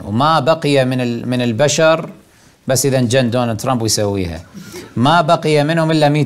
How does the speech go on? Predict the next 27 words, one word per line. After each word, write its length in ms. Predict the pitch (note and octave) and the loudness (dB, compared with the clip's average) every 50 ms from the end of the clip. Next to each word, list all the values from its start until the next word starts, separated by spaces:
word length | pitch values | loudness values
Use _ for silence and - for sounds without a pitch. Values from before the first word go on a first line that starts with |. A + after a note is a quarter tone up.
| D3 | 0
واحد 360 | C#3+ B2+ A#2 G#2 - - E2 D2 - - - | 2 2 2 2 0 -4 -10 -14 -16 -10 -4
مثلا، 380 | A2+ A#2+ A2+ - F#2 D#2+ D2 D2 F#2 - - - _ _ - | -2 -2 -2 -2 -6 -8 -8 -12 -16 -18 -20 -20 _ _ -2
وجهلة 460 | B2+ B2+ A#2 F#3 F#3 D#3 D3+ B2 A#2 | 0 2 4 4 4 4 4 2 0
طلعوا، 380 | A2+ - G2+ F2 D#2 E2+ F#2+ A2 - _ _ _ C#3 | -4 -6 -8 -8 -8 -8 -10 -12 -16 _ _ _ 0
بس 240 | C#3+ A#3+ A3+ - | 2 2 2 2
أدركوا 540 | - A3 C4 A#3 A3 F#3 - - - C#3+ - | 2 2 4 4 4 4 4 2 0 -2 -2
أشياء، 460 | C3+ - - D3+ C#3+ C3 G#2+ F#2+ F2 D#2+ | -2 0 2 4 4 4 2 0 -6 -10
يعني 300 | D2+ C#2 C#2+ D2 D#2+ - - _ _ _ _ _ _ _ _ _ _ _ - | -12 -12 -14 -16 -18 -18 -20 _ _ _ _ _ _ _ _ _ _ _ 0
أدركوا 400 | C3+ C#3+ C3+ D#3 D3 D3 B2+ G#2+ | 2 2 4 2 2 2 0 -2
أشياء، 260 | G2 - G2+ F2+ E2+ | -2 -4 -6 -8 -4
ثم 280 | F2+ - F#3 F#3 E3+ D#3 | -2 0 0 2 2 2
بدأ 360 | C#3 F3+ G3 D#3 D#3 C3 B2 | 2 2 2 2 0 0 0
البشر 380 | B2+ A#2+ A#2 E3 - D3+ C#3 B2+ | -2 0 0 0 0 0 0 0
من 140 | C3 C3 | 0 -2
جديد 280 | A#2+ C3 C3 C3 D3 C3+ | -2 -2 -2 -2 -2 0
يدونون 760 | B2 B2 A2 A#2+ A#2 A2+ A2+ A#2 A2+ A#2 A#2 A#2 A#2 A#2 A#2 | 0 0 0 0 0 0 0 0 0 0 -2 -2 -2 0 0
ويبحثون 760 | A#2 A2 A2 A2 G#2+ - - B2 A#2 - B2 A#2+ A2+ A2+ A2+ | 0 0 0 0 -2 -2 -2 -2 -2 -2 -4 -4 -2 -2 -2
ويتعلمون 920 | A#2 A2+ A#2 A#2 A#2 A2+ G#2+ - A2+ F#2 G#2 A2+ A2+ A#2 A#2 A#2 A#2+ B2 C3 | -2 0 0 0 0 -2 0 -2 -2 0 0 0 0 0 0 0 0 0 2
من 160 | C#3 C#3 C3+ | 2 2 2
جديد، 420 | A2+ B2+ A#2 G#2 G#2+ G2+ G2 G2+ - - - - - - - - - - E3 - - - - - - - | 2 0 0 0 -2 -6 -8 -12 -18 -20 -20 -20 -20 -20 -20 -20 -20 -20 -20 -20 -20 -20 -20 -18 -4 0
رجعوا 340 | E3+ D#3 C#3+ B2+ A#2+ A#2 C3 | 2 2 4 4 4 4 2
من 140 | C#3 C#3+ C3 | 2 0 0
جديد 420 | B2 C3 B2+ C3 D3+ D#3+ E3 D3+ | 0 -2 -2 0 0 0 0 0
إلى 240 | C#3+ C#3+ C#3+ D3 D3 D3 D3+ D#3 D#3+ D#3+ D3+ - - - - - | 0 0 0 0 0 0 0 0 0 -2 -4 -6 -6 -8 -8 -10
جاهلية 540 | - A#2 G#2+ G#2 B2+ B2+ A#2 C3 C#3+ D3 D3 | -10 -8 -2 2 4 4 4 4 4 2 2
الجهلاء 500 | C#3 A#2+ A#2 B2 A2 A#2+ B2+ A#2 G2+ - | 2 2 2 2 4 4 4 2 0 -2
يعني. 200 | E2 D2 C#2 - | -6 -12 -14 -14